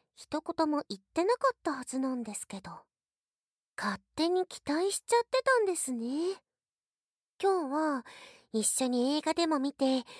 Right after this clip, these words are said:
楽しい時間を過ごせればいいなーって思ってたんですけど。まあ、お兄さんがどうしてもっ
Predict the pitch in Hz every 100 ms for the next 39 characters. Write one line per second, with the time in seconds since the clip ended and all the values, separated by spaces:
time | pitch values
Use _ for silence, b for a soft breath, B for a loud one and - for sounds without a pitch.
0 | B - 339 359 - 403 392 359 311 285
1 | 277 - 294 330 440 466 415 359 359 330
2 | 330 403 440 466 494 523 - _ _ 427
3 | 392 359 B B _ 262 269 330 - 403
4 | 370 330 285 277 - - 269 247 240 240
5 | - _ _ _ _ _ _ _ _ -
6 | 339 285 208 B B B B B - 220
7 | 285 381 392 - 240 190 170 - 190 240
8 | 302 381 415 - - 494 403